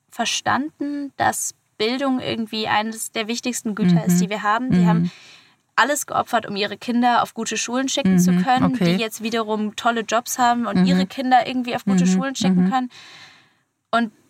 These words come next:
Speaker 1: die sich auch irgendwie reflektiert mit diesen Problemen im Land auseinandersetzen
Speaker 2: Mhm.
Speaker 1: konnten. Und mit denen
Speaker 2: Mhm.
Speaker 1: hatte ich ganz, ganz tolle Gespräche, die mir unfassbar weitergeholfen haben, auch im Nachhinein damit
Speaker 2: Mhm.
Speaker 1: umzugehen.
Speaker 2: Okay.
Speaker 1: Und das war,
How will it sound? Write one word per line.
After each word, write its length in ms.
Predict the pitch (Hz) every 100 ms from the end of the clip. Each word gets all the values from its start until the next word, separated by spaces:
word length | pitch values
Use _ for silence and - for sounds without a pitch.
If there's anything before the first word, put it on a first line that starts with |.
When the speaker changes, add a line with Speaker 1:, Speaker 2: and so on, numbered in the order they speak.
| _ _ -
Speaker 1:
die 100 | 247
sich 240 | 254 -
auch 160 | 220 -
irgendwie 400 | 240 240 233 226
reflektiert 680 | 220 254 262 254 - 247 233
mit 120 | 220
diesen 180 | 226 220
Problemen 460 | - 208 208 240 220
im 100 | 214
Land 180 | 214
auseinandersetzen 840 | - 214 202 226 214 202 - 180 170
Speaker 2:
Mhm. 60 |
Speaker 1:
konnten. 400 | 175 175 180 190 220
Und 100 | 208
mit 160 | 196
denen 160 | 175 175
Speaker 2:
Mhm. 40 |
Speaker 1:
hatte 140 | 175 -
ich 180 | - -
ganz, 260 | 220 262
ganz 200 | 254 247
tolle 220 | - 220
Gespräche, 520 | 208 - 220 226 240 214
die 120 | 208
mir 200 | 202 -
unfassbar 720 | 233 233 - - 214 214 202
weitergeholfen 720 | 202 220 226 208 202 214 220
haben, 140 | 208 202
auch 160 | 196 - - _ _ _
im 140 | 208 190
Nachhinein 500 | 185 - 269 269 262
damit 240 | 254 185
Speaker 2:
Mhm. 100 | 180
Speaker 1:
umzugehen. 640 | 214 262 247 247 247 247 190
Speaker 2:
Okay. 360 | 165 185 170
Speaker 1:
Und 120 | 202
das 220 | 214 - 214
war, 300 | 208 208